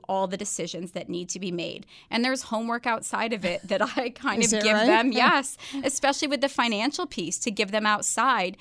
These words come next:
Speaker 1: so that when we do meet and when they're paying me to meet with me, we're doing the work. Anything that they can do on their own, they're doing then outside of my office and bringing all the relevant information in,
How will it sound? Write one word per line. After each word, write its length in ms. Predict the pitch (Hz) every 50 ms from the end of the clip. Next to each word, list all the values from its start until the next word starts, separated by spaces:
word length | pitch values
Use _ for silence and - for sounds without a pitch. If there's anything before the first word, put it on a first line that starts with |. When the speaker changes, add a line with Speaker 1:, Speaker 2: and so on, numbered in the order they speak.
| - - - -
Speaker 1:
so 240 | - - - 247
that 180 | 226 233 233 -
when 240 | 202 214 208 214 208
we 160 | 220 208 185
do 360 | 170 160 - 175 185 202 220
meet 440 | 214 202 180 185 185 220 269 302 - _ - - _ _ -
and 180 | 240 240 233
when 160 | 247 254 262
they're 140 | 269 262 262
paying 680 | 254 - - 220 214 233 254 269 285 285 302 311 294 294
me 260 | 294 320 320 330 330
to 300 | - - - - 247 240
meet 260 | 226 185 196 214 208 -
with 120 | 277 247
me, 300 | 285 294 311 311 311 311 - - - - - -
we're 100 | 233 247
doing 300 | 220 208 240 226 240 233
the 80 | 214 196
work. 400 | 185 190 185 - - _ - - _ _ _ _ _ _ _ -
Anything 420 | 233 247 262 269 269 294 269 247
that 100 | 226 214
they 120 | 214 214
can 160 | 208 240 214 208
do 140 | 208 202 202
on 140 | 202 196 202
their 180 | 196 185 - -
own, 360 | 175 180 196 208 226 233 226 -
they're 300 | - 190 185 220 208 202 196
doing 420 | 170 170 196 208 214 196 180 175
then 200 | 175 170 170 - -
outside 480 | 190 185 - - - - 185 175 175 180
of 100 | 175 -
my 120 | 180 170 -
office 520 | 180 170 - - - - - - - - -
and 180 | - 196 190 185
bringing 360 | - 202 196 190 202 208 214 196
all 260 | 175 - 190 185 185
the 80 | 190 180
relevant 420 | 180 180 180 185 175 180 190 - -
information 640 | 190 180 156 - 180 180 180 175 - - 190 180 -
in, 380 | - 175 180 180 190 208 214